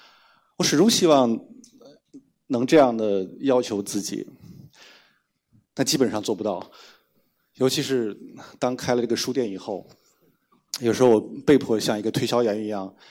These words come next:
谈论我们的这个想法，这当然是经常让我一个不安，不安的过程。但我想不安可能是我们生活中非常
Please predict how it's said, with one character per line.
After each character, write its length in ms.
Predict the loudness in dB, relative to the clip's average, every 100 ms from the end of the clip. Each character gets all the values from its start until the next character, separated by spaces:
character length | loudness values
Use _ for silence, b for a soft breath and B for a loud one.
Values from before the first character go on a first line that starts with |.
| b b -12
谈 160 | -8
论 140 | -4 -4
我 100 | -6
们 120 | -6
的 160 | -8 -6
这 100 | -8
个 200 | -10 -14 -20 _
想 320 | -10 -10 -6
法， 320 | -8 -8 -14 _ b b b b b _ _
这 80 | -2
当 160 | 2 2
然 100 | 2
是 200 | -2 -4
经 120 | -4
常 120 | -2
让 160 | -2 -2
我 100 | -2
一 80 |
个 80 | -4
不 160 | -2 0
安， 240 | 0 -2 -6 0
不 100 | 2
安 140 | 2
的 120 | 0
过 240 | -4 -6 -8
程。 200 | -12 -18 -20 -20 -20 _ _ b b b b b b _
但 140 | 2
我 80 | 4
想 160 | 2 0
不 140 | 0
安 180 | 0 -2
可 140 | -4
能 120 | -6
是 140 | -6 -4
我 100 | -4
们 120 | -6
生 160 | -6 -6
活 80 |
中 200 | -4 -6
非 140 | -2 -2
常 320 | -2 -8